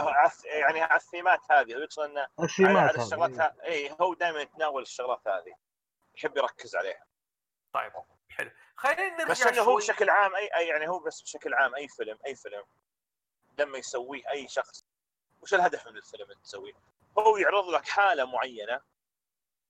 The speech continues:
Speaker 1: ويخليك تفكر فيها.
Speaker 3: حلو.
Speaker 2: وتعيش،
Speaker 1: أه.
Speaker 2: وتعيشها.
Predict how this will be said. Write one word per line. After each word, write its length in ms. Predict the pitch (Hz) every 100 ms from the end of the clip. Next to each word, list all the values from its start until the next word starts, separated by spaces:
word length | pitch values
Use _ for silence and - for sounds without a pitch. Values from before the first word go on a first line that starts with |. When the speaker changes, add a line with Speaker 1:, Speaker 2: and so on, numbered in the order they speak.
| _ _ _ _ _ _ _ _ _ _ _ _ 143
Speaker 1:
ويخليك 580 | 151 - - 190 226
تفكر 420 | - - - - 151
فيها. 340 | - 113 - _ _ _ _ _ _ _ _ _ _ _ _ _ _ _ _ _ _ _ _ _ _ _ _ _ _ _ _ _ -
Speaker 3:
حلو. 260 | - 381
Speaker 2:
وتعيش، 380 | 135 175 208 -
Speaker 1:
أه. 160 | 135 165
Speaker 2:
وتعيشها. 640 | 196 233 190 139 107